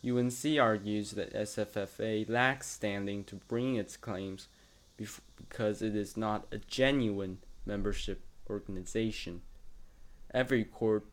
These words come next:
to have considered this argument has rejected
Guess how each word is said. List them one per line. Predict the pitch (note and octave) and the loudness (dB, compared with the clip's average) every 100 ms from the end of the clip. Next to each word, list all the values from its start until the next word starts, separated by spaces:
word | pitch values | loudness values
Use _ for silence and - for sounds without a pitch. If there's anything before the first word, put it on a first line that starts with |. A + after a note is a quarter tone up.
| - | -8
to | A2 | -6
have | G#2+ G2 - | -4 -6 -8
considered | - G2 - C#3 C#3 C3 | -10 -8 2 4 6 4
this | A#2+ A#2 A#2+ | 0 -2 0
argument | A2+ A2 A2 A2 G#2+ A#2 | 2 2 0 0 -2 -6
has | A#2 A#2 A#2 A#2 | -2 0 2 0
rejected | G#2+ G#2 - G2 F2 - - | -2 -2 -2 -4 -4 -10 -14